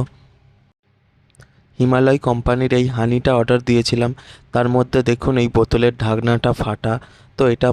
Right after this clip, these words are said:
মনে হয় ডেলিভারির সময় চাপে ভেঙে গেছে কোনো কারণে। আর একটা দিয়েছিলাম কিশমিশের প্যাকেট, আলমন্ড আর কিশমিশ ভিজিয়ে খাওয়ার জন্য। এটা টাটা কোম্পানির কিশমিশ। আমাদের আজকের এইগুলোই অর্ডার ছিল,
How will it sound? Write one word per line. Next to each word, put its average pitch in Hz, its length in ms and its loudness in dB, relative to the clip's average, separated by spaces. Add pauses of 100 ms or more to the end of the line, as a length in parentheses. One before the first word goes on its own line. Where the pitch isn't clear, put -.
মনে 120 240 2
হয় 127 140 2 (200)
ডেলিভারির 120 580 2
সময় 120 320 0
চাপে 113 240 0 (100)
ভেঙে 113 300 -2
গেছে 113 220 0 (100)
কোনো 113 140 0 (100)
কারণে। 113 320 0 (760)
আর 117 140 0
একটা 131 240 -2
দিয়েছিলাম 127 440 2 (140)
কিশমিশের 120 560 0
প্যাকেট, 117 320 0 (400)
আলমন্ড 123 400 0
আর 123 160 0
কিশমিশ 120 360 2 (120)
ভিজিয়ে 117 320 2 (100)
খাওয়ার 110 280 2 (100)
জন্য। 113 220 0 (420)
এটা 123 140 0 (100)
টাটা 117 340 -2
কোম্পানির 123 520 0
কিশমিশ। 117 420 0 (840)
আমাদের 117 400 0
আজকের - 260 -2 (200)
এইগুলোই 123 400 2 (100)
অর্ডার 117 220 0 (100)
ছিল, 110 160 0